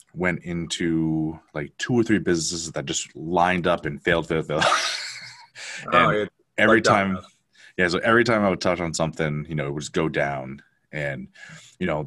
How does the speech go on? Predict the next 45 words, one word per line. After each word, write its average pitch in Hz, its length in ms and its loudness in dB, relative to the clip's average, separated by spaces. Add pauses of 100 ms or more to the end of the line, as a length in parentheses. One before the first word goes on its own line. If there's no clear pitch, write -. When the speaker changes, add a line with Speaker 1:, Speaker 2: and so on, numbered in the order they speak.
Speaker 1:
that 95 160 -2
takes 127 240 0
a 80 140 0 (360)
pretty - 180 2
big 127 200 2
shot 113 300 2
to 95 80 0
your, 71 400 0
you 85 80 -4
know, 78 100 0
pride 87 300 0
after 80 300 0
a 80 60 0
while, 76 400 2
but, 73 320 -4
you 78 80 -8
know, 69 100 -8
you 71 220 -8
learn, 110 420 4
you're 76 80 -2
getting 80 200 -2
Speaker 2:
With 78 80 -6
Speaker 1:
better. 87 300 6
And 85 120 2
Speaker 2:
everyone 113 140 -4
else 110 220 -6
watching, 110 480 0
absolutely. 87 720 -6
I - 80 -6
mean, 90 120 -6
Speaker 1:
Yeah. 73 80 2
Speaker 2:
that 95 80 0
was 92 140 -8
my 90 180 -12
issue, 85 280 -6
is 80 120 -8
people, 90 360 -4
like, 82 260 -4
relationships, 90 720 -4
I, 90 140 -2
I 87 120 -6
would 85 200 -8
burn 90 320 -4
because 104 320 -4
of 95 180 -4